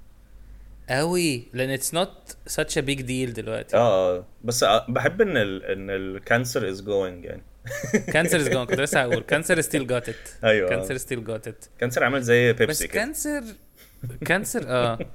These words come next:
Speaker 1: cancer مشك-، <laughs> cancer مشكلته
Speaker 2: ها.
Speaker 1: in it is so deadly.
Speaker 2: بس so funny.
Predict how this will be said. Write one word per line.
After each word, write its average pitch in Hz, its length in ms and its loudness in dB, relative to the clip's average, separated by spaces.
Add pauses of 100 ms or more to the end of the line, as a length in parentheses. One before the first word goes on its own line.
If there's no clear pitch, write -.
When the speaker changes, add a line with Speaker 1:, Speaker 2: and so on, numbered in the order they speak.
Speaker 1:
cancer 190 200 0
مشك-، 226 460 -4 (540)
<laughs> 190 520 0
cancer 262 280 2
مشكلته 156 680 -2 (340)
Speaker 2:
ها. 117 320 2 (1040)
Speaker 1:
in 143 280 -2
it 151 400 -4
is 147 360 0 (1200)
so 202 240 6
deadly. 202 540 2 (840)
Speaker 2:
بس 110 360 -2
so 143 40 6
funny. 110 340 2